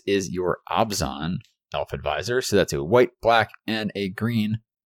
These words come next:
three mana, uh, legendary creature Elf Advisor. He's a three four. He's a mythic. He says, "Legendary creature, legendary s-, legendary spells, not creature spells, legendary spells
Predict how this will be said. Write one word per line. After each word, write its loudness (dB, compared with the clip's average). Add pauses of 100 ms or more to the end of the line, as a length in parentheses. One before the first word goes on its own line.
(120)
three 0
mana, 0 (1120)
uh, 0
legendary 0
creature -2
Elf -4
Advisor. 0
He's -10
a -10
three 4
four. 2 (420)
He's -8
a -4
mythic. 0
He -16
says, 0
"Legendary 0
creature, -2
legendary 0
s-, -4 (200)
legendary -2
spells, 4
not -6
creature -4
spells, -2 (140)
legendary 0
spells 2